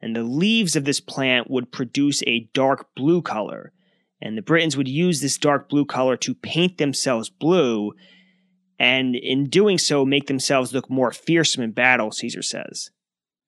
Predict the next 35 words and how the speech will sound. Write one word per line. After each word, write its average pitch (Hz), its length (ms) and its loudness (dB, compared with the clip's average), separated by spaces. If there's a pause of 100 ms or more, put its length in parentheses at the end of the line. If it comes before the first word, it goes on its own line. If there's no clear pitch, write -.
(100)
And 160 100 2
you 196 80 2
can 190 140 2
often 190 240 2
see 185 180 0
examples 147 540 0
of 113 100 -4
this 107 220 -4
in 123 200 -4
movies 143 520 2
where 113 400 -2
ancient 151 420 0
British 131 340 0
peoples 135 520 -2
fighting 139 340 2
the 131 80 0
Romans 131 560 0
are 110 460 -4
depicted 143 520 -6
as 123 120 -2
having 120 380 -2
blue 139 260 0
painted 127 400 -4
faces, 135 760 0 (500)
and 117 320 -2
Mel 180 200 4
Gibson 175 400 0
even, 120 200 0
and 117 160 -4
steals 170 400 0
something 139 240 -2
like 123 200 -2
this 127 200 0
for 117 360 -4
Braveheart, 107 720 0